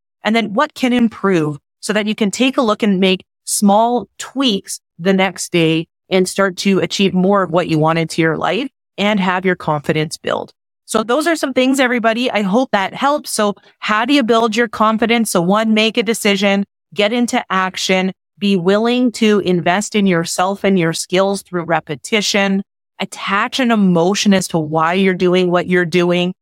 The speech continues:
tell people so that you can build your belief and get the right kind of support in your life,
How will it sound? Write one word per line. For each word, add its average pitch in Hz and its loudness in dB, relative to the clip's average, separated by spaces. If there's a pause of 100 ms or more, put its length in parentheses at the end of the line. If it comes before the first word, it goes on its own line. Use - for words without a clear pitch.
(300)
tell 285 0
people 165 0
so 175 -2
that 170 -2
you 180 -6
can 175 -4
build 190 2
your 185 2
belief 160 0
and 175 0
get 175 -2
the 156 -2
right 165 0
kind 170 -2
of 156 -2
support 202 -2
in 208 2
your 202 0
life, 202 -2